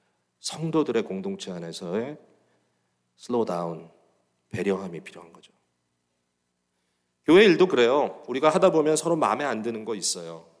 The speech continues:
제가 그런, 그런 일들이 있어요. 솔직히 저도 뭐 전화도 가끔 받고요. 그러니까 어떤 분들은 뭐 기-,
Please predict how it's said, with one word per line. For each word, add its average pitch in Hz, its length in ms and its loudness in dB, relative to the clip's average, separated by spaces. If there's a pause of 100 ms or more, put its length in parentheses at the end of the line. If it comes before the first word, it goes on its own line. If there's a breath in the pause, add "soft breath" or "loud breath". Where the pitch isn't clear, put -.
(140)
제가 165 180 -6
그런, 185 380 2
그런 196 240 2
일들이 165 280 0
있어요. 139 360 -2
솔직히 131 320 -10
저도 104 240 -6
뭐 107 140 -12
전화도 107 340 -2
가끔 110 260 -6
받고요. 85 340 -18
그러니까 95 260 -20
어떤 110 240 -10
분들은 107 260 -10
뭐 101 300 -16
기-, - 120 -20